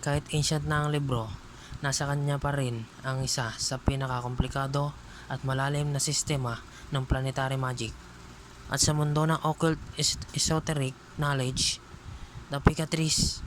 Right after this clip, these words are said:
Picatrix is a gold mine. Pero, pero ito ang tanong, gagamitin mo ba ito sa kabutihan?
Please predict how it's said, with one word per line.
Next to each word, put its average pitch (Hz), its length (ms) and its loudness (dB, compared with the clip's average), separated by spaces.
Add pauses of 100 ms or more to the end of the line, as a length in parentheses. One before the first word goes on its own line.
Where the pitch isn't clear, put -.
Picatrix - 640 2
is 135 160 0
a 135 80 -4
gold 139 320 0 (160)
mine. 123 320 0 (960)
Pero, 165 240 4 (160)
pero 170 240 6
ito 170 160 2
ang 156 160 2
tanong, 123 400 0 (1040)
gagamitin 135 480 2
mo 131 80 0
ba 131 160 0
ito 143 80 0
sa 135 160 0
kabutihan? 143 560 4